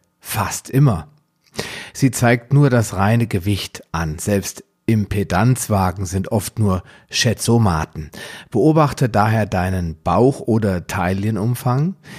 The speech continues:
Kannst du den Gürtel enger schnallen, dann läuft alles bestens. Muskeln sind schwerer als Fett. Solltest du also auf der Waage kein Gewicht verlieren, muss das nichts bedeuten. Häufig baust du gleichzeitig Muskelmasse auf und das Fett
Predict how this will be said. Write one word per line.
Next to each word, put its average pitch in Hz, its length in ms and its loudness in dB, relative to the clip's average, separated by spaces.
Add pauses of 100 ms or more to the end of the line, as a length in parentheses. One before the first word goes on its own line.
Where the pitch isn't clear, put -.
(640)
Kannst 101 340 -4
du 87 240 -2
den 95 240 -4
Gürtel 104 320 0
enger 120 380 2
schnallen, 113 440 0
dann 139 200 2
läuft 98 280 0
alles 90 220 -6
bestens. - 640 -10 (840)
Muskeln 160 520 2
sind 135 400 0
schwerer 175 500 2
als 135 240 0
Fett. 131 240 0
Solltest 117 400 -2
du 120 80 0
also 110 220 0
auf 101 100 -4
der 98 140 -4
Waage 101 400 -4
kein 117 320 -2
Gewicht 117 360 -2
verlieren, 127 560 0
muss 139 280 2
das 110 240 -2
nichts - 240 -4
bedeuten. 117 500 0 (340)
Häufig 113 540 0
baust 90 320 -4
du 107 60 -4
gleichzeitig 95 640 -4
Muskelmasse 104 720 0
auf 139 240 2
und 110 160 -4
das 95 180 -4
Fett 123 340 -2